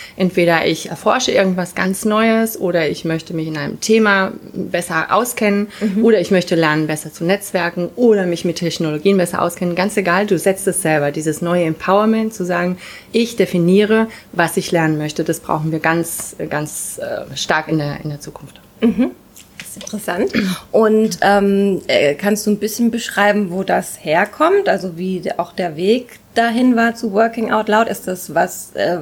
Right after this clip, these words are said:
Speaker 2: was von der S A P entwickelt wurde oder wo kommt's her?
Speaker 1: Also S A P hat's überhaupt nicht entwickelt.
Speaker 2: Mhm.
Speaker 1: Ähm, ja, das Interessante ist, das kommt von John Stepper aus New York.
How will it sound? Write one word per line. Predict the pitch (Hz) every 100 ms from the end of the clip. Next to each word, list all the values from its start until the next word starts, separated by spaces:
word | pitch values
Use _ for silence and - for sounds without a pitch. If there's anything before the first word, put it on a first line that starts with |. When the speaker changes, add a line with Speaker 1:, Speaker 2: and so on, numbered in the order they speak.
| -
Speaker 2:
was | 175 -
von | 180
der | -
S | 165 -
A |
P | 160 196 233 254 - - - -
entwickelt | 214 208 233 240 262 233
wurde | 233 226 226 226
oder | - 196 196 196 190 185 170 -
wo | 180 214
kommt's | 214 208 180
her? | 147 - - - - - -
Speaker 1:
Also | 190
S | 202
A | 214
P | 233 240
hat's | 196
überhaupt | 190 175 175 175
nicht | 214
entwickelt. | 220 208 233 247 247 190
Speaker 2:
Mhm. | 196
Speaker 1:
Ähm, | 180 180 180 175
ja, | - 160
das | 165 185
Interessante | 180 180 175 175 190
ist, | 185 190
das | 185 -
kommt | 185 180
von | 180 170
John | 156 156
Stepper | - 220 269 247
aus | 175 -
New |
York. | 160 170 262 403